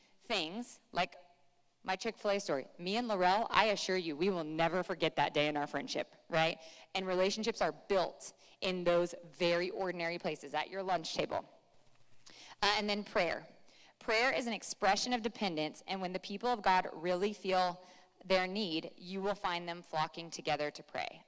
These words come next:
A neg-, a neglected prayer meeting indicates very little recognition of one's true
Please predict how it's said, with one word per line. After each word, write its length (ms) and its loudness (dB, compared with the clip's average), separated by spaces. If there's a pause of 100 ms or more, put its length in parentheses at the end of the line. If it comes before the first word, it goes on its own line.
A 60 -2
neg-, 300 -2 (120)
a 100 4
neglected 580 0
prayer 240 0
meeting 300 -4
indicates 560 -4 (300)
very 400 4
little 240 2
recognition 720 0 (100)
of 140 -2
one's 640 -6
true 440 -4